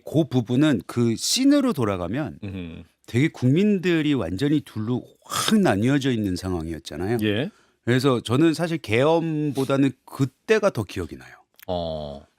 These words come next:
Speaker 1: 계엄 때도 당연히, 당연히 기억이 나고 하지만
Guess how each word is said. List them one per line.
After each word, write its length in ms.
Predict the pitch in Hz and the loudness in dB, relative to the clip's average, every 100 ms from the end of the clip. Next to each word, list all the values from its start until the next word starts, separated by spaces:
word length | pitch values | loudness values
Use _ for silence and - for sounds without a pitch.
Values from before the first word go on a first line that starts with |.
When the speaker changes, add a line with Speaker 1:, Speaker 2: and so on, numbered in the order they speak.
| 117 | -2
Speaker 1:
계엄 280 | - 151 185 | 2 2 2
때도 200 | 185 165 | 0 -2
당연히, 460 | - 117 143 180 143 | -2 0 2 2 -2
당연히 340 | 101 101 104 | -4 -4 -4
기억이 320 | - 101 101 | -4 -4 -2
나고 280 | 98 76 87 | -4 -6 -6
하지만 600 | 110 110 101 117 107 73 | -6 -4 -4 -2 -2 -6